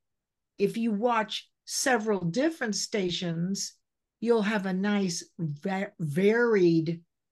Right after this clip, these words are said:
view. The problem is, or maybe not the problem, the challenge is, is that we, it's the truth for us.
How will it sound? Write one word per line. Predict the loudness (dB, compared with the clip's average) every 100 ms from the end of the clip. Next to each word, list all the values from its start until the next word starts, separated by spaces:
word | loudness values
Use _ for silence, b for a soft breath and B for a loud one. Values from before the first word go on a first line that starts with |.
| _ _
view. | -4 -2 2 4 2 0 -6 -14 _ _ _ _
The | -8
problem | -6 -4 -2 0 0 -2 0
is, | 0 0 -2 -4 -2
or | -2 -2 -8
maybe | -4 0 0 0
not | -2 -4
the |
problem, | -6 -4 -4 -4 -6 -10 -14 _ _ _ _ -4
the | -4
challenge | -2 -2 -2 0 0 0 2
is, | 2 0 -2 -4
is | -8 -6
that | -6 -4
we, | 0 2 2 0 _ _ _ _ -16 -4
it's | -4 -2 -4
the | -4
truth | 0 0 -2 -4
for | -6
us. | -6 -10 -14